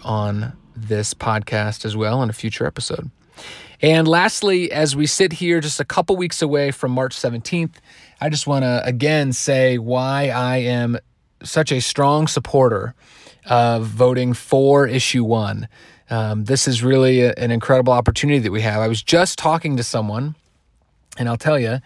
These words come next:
it's a gentleman in the city of Toledo. Um, this is a, this is a true story. It just happened to me this week. Gentleman in the city of Toledo calls the, the five six seven number, and, um,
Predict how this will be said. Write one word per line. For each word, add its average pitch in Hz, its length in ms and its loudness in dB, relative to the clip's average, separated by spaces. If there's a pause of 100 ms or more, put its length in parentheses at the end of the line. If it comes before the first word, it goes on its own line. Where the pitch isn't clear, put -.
(420)
it's - 120 -18
a 110 300 -8 (240)
gentleman 135 540 -2
in 120 160 -4
the 113 80 -4
city 151 260 -4
of 151 80 -4
Toledo. 123 640 -2 (480)
Um, 110 580 -8 (520)
this 120 80 -6
is 120 120 -4
a, 113 100 -4
this 123 220 -6
is 117 60 -6
a 113 80 -4
true 139 220 -6
story. 107 320 -2
It 104 40 -6
just 117 180 -6
happened 120 280 -4
to 113 60 -2
me - 0 -
this 110 240 -6
week. - 260 -12 (560)
Gentleman 147 320 2
in 143 80 0
the 131 60 0
city 160 240 0
of 160 80 0
Toledo 135 340 0
calls 139 320 2
the, 123 340 2 (500)
the 123 60 -2
five 147 300 2
six - 220 -4
seven 139 380 2
number, 135 460 0 (440)
and, 127 340 -2
um, 113 420 0